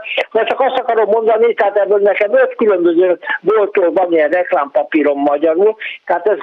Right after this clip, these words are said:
nagyon korán megkezdődött már, hogy rámentek a magyar turistákra, és most akkor elmondom a nyolcvankilences, mert végül is ma ez a téma,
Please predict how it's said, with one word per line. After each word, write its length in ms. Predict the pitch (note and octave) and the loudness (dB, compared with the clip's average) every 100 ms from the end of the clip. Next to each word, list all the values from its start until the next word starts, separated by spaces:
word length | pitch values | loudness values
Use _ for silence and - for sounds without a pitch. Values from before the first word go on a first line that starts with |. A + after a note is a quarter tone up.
| A3+ | 0
nagyon 360 | C4 A#3 E3+ - | 2 2 0 0
korán 360 | G#3 F3+ D#3 | 0 2 2
megkezdődött 880 | D#3 D#3 - E3 C3 D#3 D3+ D3+ C#3+ | 0 -2 -2 -4 0 0 2 0 0
már, 260 | D#3 D#3 D3 | -2 0 0
hogy 440 | D#3+ D3+ D#3+ D3+ - - - | 0 0 0 -2 -6 -18 -4
rámentek 580 | F3 D#3+ D#3+ D#3 E3 D#3+ | -2 0 -2 0 -2 -2
a 80 | |
magyar 520 | D3+ D3+ D3 C#3 B2+ - | 0 0 0 0 -2 -2
turistákra, 920 | D3 C#3+ D3+ - D#3 D#3 - G#3+ A3+ A3+ - - - | -2 0 -2 -2 0 0 0 0 0 -4 -12 -12 -12
és 100 | - | -4
most 180 | E3+ D#3 | -2 0
akkor 200 | F3+ E3+ | -2 0
elmondom 440 | E3+ E3+ F3 D#3+ D3 | 0 2 0 0 0
a 60 | C#3+ | 0
nyolcvankilences, 1040 | D3 C#3+ C#3 C#3+ C3 - C#3 C#3 - F#3 - | 2 0 0 -2 -2 0 0 0 -2 -4 -2
mert 160 | C3 | -4
végül 260 | A2+ B2+ B2 | -2 -2 -2
is 100 | A#2+ | -4
ma 140 | B2 B2 | -2 -2
ez 120 | A#2+ | 0
a 140 | A2+ | -2
téma, 460 | - C3+ D3+ A3 | -2 -2 0 -2